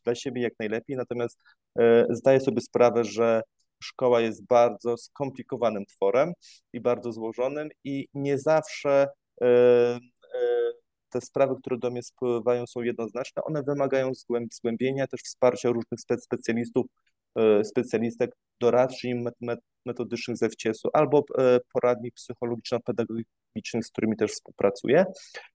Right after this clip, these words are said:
No i kiedy poznaję już taką sprawę, e, bardziej, e, dogłębnie, staram się tutaj z różnymi właśnie specjalistami, specjalistkami i ze szkołą,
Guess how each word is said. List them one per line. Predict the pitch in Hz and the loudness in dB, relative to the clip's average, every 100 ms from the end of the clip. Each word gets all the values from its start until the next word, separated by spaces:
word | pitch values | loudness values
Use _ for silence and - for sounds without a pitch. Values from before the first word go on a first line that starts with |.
| - | -4
No | 147 180 | 2 4
i | 190 180 | 4 2
kiedy | - 160 | 2 2
poznaję | 156 151 127 151 147 | 2 2 0 2 2
już | 139 | 0
taką | - - 135 | -2 -4 -6
sprawę, | - - 131 117 120 117 _ _ - | -6 0 2 4 4 2 _ _ -2
e, | 123 113 113 98 | 2 4 4 4
bardziej, | 120 117 - 120 113 110 - | 4 4 0 -6 -4 -4 -6
e, | 110 107 101 - | -4 -2 -4 -6
dogłębnie, | 120 113 120 143 143 143 143 139 _ - | -6 -4 -2 -2 -2 -6 -6 -8 _ -14
staram | - 135 131 | -4 -2 -2
się | 127 127 | -6 -10
tutaj | 123 120 | -6 -4
z | 113 | -4
różnymi | 113 110 135 120 | -8 -8 -6 -4
właśnie | 113 - 110 | -6 -6 -6
specjalistami, | - - - 113 110 - 117 110 | -6 -6 -4 -4 -4 -2 0 0
specjalistkami | - 117 - 107 - 120 117 110 | -2 -4 -2 -6 -4 -2 0 0
i | 113 | -2
ze | 107 | 0
szkołą, | 104 - 143 139 135 | -2 2 4 6 4